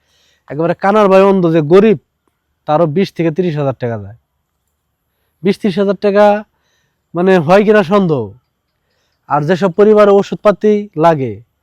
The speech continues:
ওইসব পরিবার তো আরও দুর্দশা। কি হালে যে জীবন যাইতেছে মানুষের, সেটা দূরপ্রবাসে যারা আছেন দীর্ঘদিন, তারা এগুলো বুঝবেন না। দুই একবার ছুটি তাইলে অভিজ্ঞতা হইব, এছাড়া হইব না, ঠিক আছে? তো এই যে যেমন নারীর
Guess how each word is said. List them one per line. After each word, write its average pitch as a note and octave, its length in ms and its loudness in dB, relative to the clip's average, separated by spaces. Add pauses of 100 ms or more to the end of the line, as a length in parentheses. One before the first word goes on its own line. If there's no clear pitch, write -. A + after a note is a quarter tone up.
(200)
ওইসব D#3 220 -8
পরিবার F#3 380 -2
তো F3 180 -8
আরও D#3 320 -2
দুর্দশা। C#3 540 -8 (880)
কি F#3 160 -2
হালে E3 340 0
যে F#3 120 0
জীবন G3+ 300 -2
যাইতেছে F3 280 -4
মানুষের, C#3 460 -8 (580)
সেটা D3+ 280 -6
দূরপ্রবাসে F3 580 0
যারা F3 200 2
আছেন E3+ 300 -4
দীর্ঘদিন, E3 540 -4 (640)
তারা F3+ 140 2
এগুলো F#3+ 220 4
বুঝবেন F#3 300 2
না। C#3 140 -4
দুই D#3 180 2
একবার F#3+ 180 2
ছুটি G3+ 280 -2
তাইলে G3 420 0 (120)
অভিজ্ঞতা D3+ 420 -6
হইব, G2+ 200 -12 (380)
এছাড়া E3+ 320 -2
হইব C#3 200 -2
না, G#2+ 160 -14 (640)
ঠিক E3 140 -6
আছে? A#2+ 240 -8 (1600)
তো F#3 180 2
এই F#3+ 60 2
যে F#3+ 100 2
যেমন E3+ 240 0
নারীর F3 280 0